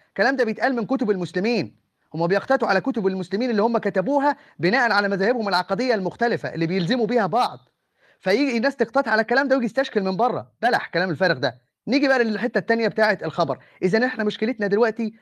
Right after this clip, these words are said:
هي مشكلة، هل نصدق الخبر أم لا؟ لو سلمت معايا بحتة إنه طيب، أنا لو كنت موجود هناك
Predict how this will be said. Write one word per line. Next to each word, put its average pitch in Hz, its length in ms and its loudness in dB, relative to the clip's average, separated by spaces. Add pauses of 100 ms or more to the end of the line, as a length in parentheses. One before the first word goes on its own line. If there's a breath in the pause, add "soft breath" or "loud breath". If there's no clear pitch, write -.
(120)
هي 180 140 2
مشكلة، 165 420 -2 (160 soft breath)
هل 220 160 2
نصدق 196 400 -2
الخبر 202 420 -2
أم 151 100 -2
لا؟ 127 220 -2 (880)
لو 143 140 -2
سلمت 220 360 -2
معايا 180 460 -2 (320)
بحتة 214 520 -2
إنه 240 140 0
طيب، 240 400 -2 (840)
أنا 262 120 2
لو 247 120 2
كنت 262 200 0
موجود 226 340 -2
هناك 233 340 -4